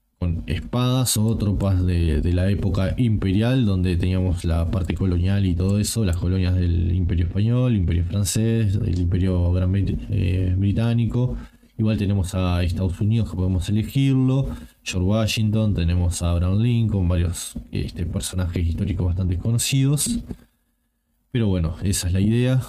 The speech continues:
y luego iríamos avanzando a lo que es la Segunda Guerra Mundial y por lo tanto, este, se armaría un lindo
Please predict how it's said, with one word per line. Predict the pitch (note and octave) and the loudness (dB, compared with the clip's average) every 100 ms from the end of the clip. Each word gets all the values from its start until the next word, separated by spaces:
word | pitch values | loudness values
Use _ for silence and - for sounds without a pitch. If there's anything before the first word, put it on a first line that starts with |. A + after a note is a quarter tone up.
| - | -4
y | A2 A2+ A2+ | 0 2 2
luego | A2 G#2 | 2 2
iríamos | G#2 G#2+ G#2 | 2 0 0
avanzando | A#2+ B2 - C3+ C3+ C#3+ A#2 | 0 0 0 0 2 2 2
a | |
lo | A2 G#2+ | 2 2
que | G2 | 2
es | G2+ | 2
la | G2+ | 2
Segunda | G#2 - F#2+ F#2+ F#2 F2 F2 | 0 0 0 2 2 2 0
Guerra | F#2 F2 | 0 0
Mundial | G2+ A#2 A#2 A#2+ C3 | 2 2 2 2 2
y | G#2 | 0
por | - G#2+ G#2+ | 0 0 0
lo | G2+ | 0
tanto, | G#2 G#2 G#2+ B2 - - - - _ _ _ _ _ _ | 0 0 0 -2 -4 -10 -16 -20 _ _ _ _ _ _
este, | F#2+ F2 F2 F2+ E2 | -4 -2 0 -2 -2
se | - A#2+ | -4 -2
armaría | F2 F2 F#2+ | 0 2 2
un | E2+ E2 F2+ | 2 2 2
lindo | G2 F#2 F2 E2+ D#2 - | 2 2 2 2 0 0